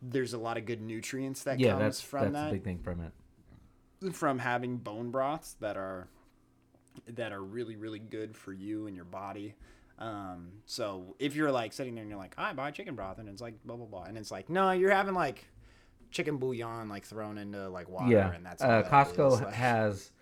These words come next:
Speaker 2: they do have bone broth, but they, they'll, they have, like, three different kinds of chicken broth, like the tr-, traditional just in the can. They've got some that are nice, that's a nicer brand that comes out of a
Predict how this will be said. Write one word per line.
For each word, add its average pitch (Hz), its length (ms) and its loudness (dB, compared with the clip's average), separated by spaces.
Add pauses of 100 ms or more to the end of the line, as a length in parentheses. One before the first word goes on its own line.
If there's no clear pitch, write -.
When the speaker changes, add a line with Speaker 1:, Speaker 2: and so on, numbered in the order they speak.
(320)
Speaker 2:
they 123 260 8
do 123 240 4
have 110 320 2
bone 107 280 6
broth, 85 320 0
but 92 120 -6
they, 92 160 0
they'll, 92 380 0 (120)
they 95 120 0
have, 95 220 2
like, 90 180 0
three 110 240 0
different 117 300 2
kinds 104 260 2
of 87 80 -8
chicken 123 320 0
broth, 127 340 4
like 92 200 0
the - 80 -6
tr-, - 180 -18
traditional 101 640 -2
just 92 260 -6
in 101 160 -2
the 92 80 2
can. 120 460 2 (480)
They've 98 140 0
got 98 220 2
some 98 580 2
that 101 220 4
are 92 80 2
nice, 95 340 0
that's 101 220 -8
a 104 80 0
nicer 101 360 2
brand 98 400 2
that - 100 -12
comes 98 300 -2
out 92 120 0
of 90 140 -2
a 90 320 0